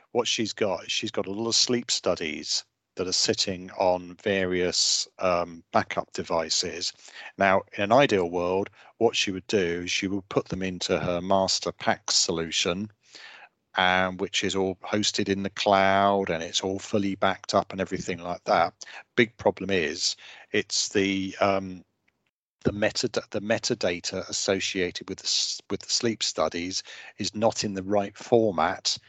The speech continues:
to go into pacs. There again, it's back to the same old adage. For years and years, it's all different systems, and the two different systems don't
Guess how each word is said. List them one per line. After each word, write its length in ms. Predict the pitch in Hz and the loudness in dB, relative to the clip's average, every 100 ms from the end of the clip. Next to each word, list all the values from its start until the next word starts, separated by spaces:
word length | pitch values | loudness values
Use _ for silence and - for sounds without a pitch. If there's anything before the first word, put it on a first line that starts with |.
| - - _ | -20 -20 _
to 100 | - - | -8 4
go 340 | 107 98 101 98 - | 6 6 4 -2 -2
into 1000 | 117 101 98 - - 101 98 98 98 101 - _ - | -2 0 -2 -2 2 2 2 0 -2 -4 -8 _ -2
pacs. 680 | 117 95 - - - - - _ _ - | 0 0 -2 -2 0 -2 -6 _ _ 2
There 200 | 101 92 | 4 6
again, 400 | - 120 117 95 | 4 2 2 -2
it's 120 | 101 | -4
back 220 | - 101 - | -2 -2 -4
to 100 | - | -6
the 80 | |
same 260 | 92 - 104 | -2 0 2
old 220 | 92 90 | 2 4
adage. 500 | 104 101 87 98 - - - _ | 2 2 0 -2 -4 -8 -18 _
For 140 | - | -8
years 400 | 98 113 110 87 | 0 4 6 4
and 120 | 95 | 2
years, 580 | 98 107 78 95 107 - - _ _ _ _ _ _ | 4 4 6 4 2 -2 -6 _ _ _ _ _ _
it's 220 | 113 - | -2 2
all 160 | 113 107 | 2 2
different 440 | - 117 - 104 | -2 -2 -4 -2
systems, 800 | - 131 - - 90 104 107 110 | 2 4 4 2 -2 -2 -8 -4
and 100 | 110 | -4
the 80 | 107 | -2
two 240 | - 120 110 | 0 2 2
different 340 | 107 - 104 | 0 -4 -4
systems 540 | - 123 - 92 92 | 0 2 0 -4 -10
don't 240 | - 107 | 0 0